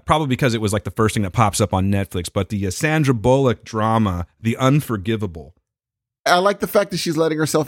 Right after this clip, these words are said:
Speaker 2: age. She's has a lot of, a little work done,
Speaker 1: I think
Speaker 2: but
Speaker 1: they
Speaker 2: she's
Speaker 1: did some work. I think they did some work on her to make her look a little more
Speaker 2: I don't
Speaker 1: haggard.
Speaker 2: think,
Speaker 1: You know
Speaker 2: well,
Speaker 1: what
Speaker 2: I
Speaker 1: I'm
Speaker 2: mean,
Speaker 1: saying?
Speaker 2: other than the, I think other than the,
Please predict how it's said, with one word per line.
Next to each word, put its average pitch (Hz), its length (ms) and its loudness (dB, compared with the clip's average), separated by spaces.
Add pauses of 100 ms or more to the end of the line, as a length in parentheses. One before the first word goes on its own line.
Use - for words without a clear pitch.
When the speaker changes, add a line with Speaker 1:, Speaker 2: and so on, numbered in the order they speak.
Speaker 2:
age. 127 480 -2
She's 151 340 -4
has 185 260 2
a 180 60 4
lot 147 220 2
of, 147 120 0
a 127 80 0
little 165 280 4
work 107 240 -4
done, 104 120 -4
Speaker 1:
I 165 140 4
think 131 200 0
Speaker 2:
but - 40 -4
Speaker 1:
they 117 80 0
Speaker 2:
she's 95 80 -2
Speaker 1:
did 107 120 -2
some 104 160 -4
work. 90 360 -8 (100)
I 135 100 0
think 123 200 -2
they 104 120 -2
did 92 180 -8
some 92 160 -8
work 85 220 -12
on 90 120 -8
her 87 100 -6
to 85 80 -10
make 87 180 -10
her 90 120 -14
look 87 160 -12
a - 20 -16
little 95 200 -8
more 92 120 -2
Speaker 2:
I 466 100 -2
don't 508 160 -2
Speaker 1:
haggard. - 60 -14
Speaker 2:
think, 453 140 0
Speaker 1:
You - 40 0
know - 60 6
Speaker 2:
well, 233 100 6
Speaker 1:
what 233 80 4
Speaker 2:
I - 40 4
Speaker 1:
I'm 233 60 0
Speaker 2:
mean, - 100 2
Speaker 1:
saying? 208 120 4
Speaker 2:
other 220 80 0
than 190 200 0
the, 160 200 2
I 165 100 2
think 180 240 -2
other 147 240 2
than 120 240 0
the, 98 360 -4